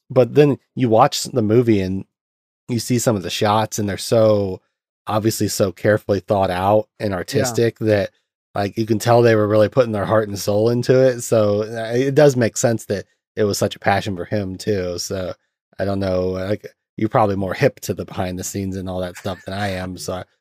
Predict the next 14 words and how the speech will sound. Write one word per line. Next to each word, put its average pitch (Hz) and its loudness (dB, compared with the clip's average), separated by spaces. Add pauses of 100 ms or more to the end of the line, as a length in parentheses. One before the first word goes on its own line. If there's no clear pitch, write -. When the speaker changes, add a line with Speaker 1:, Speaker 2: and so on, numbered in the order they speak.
(100)
Speaker 2:
Well, 185 0
and, 190 -4 (160)
and 214 2
I've 208 0
been 226 -6
very 208 4
fortunate 202 -2
'cause, 143 -8
like, 147 -2
I've 147 -4
become 156 -4
friends 143 -2
with 139 -6
Jeff, 131 -4